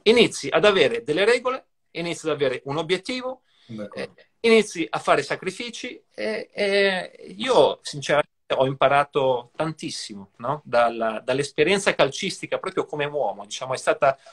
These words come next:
Speaker 1: formativa ai massimi livelli. Quindi siamo fortunati anche di avere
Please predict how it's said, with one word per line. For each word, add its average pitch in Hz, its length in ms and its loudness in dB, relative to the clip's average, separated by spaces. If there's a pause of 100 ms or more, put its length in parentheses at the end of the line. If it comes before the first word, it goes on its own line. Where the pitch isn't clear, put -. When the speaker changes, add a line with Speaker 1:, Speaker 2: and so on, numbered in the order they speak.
Speaker 1:
formativa 180 840 0 (560)
ai 143 180 6
massimi 156 440 -2
livelli. 107 580 -6
Quindi 139 540 -4
siamo 160 300 4
fortunati 170 680 0
anche 147 280 0
di 135 80 -2
avere 127 520 -2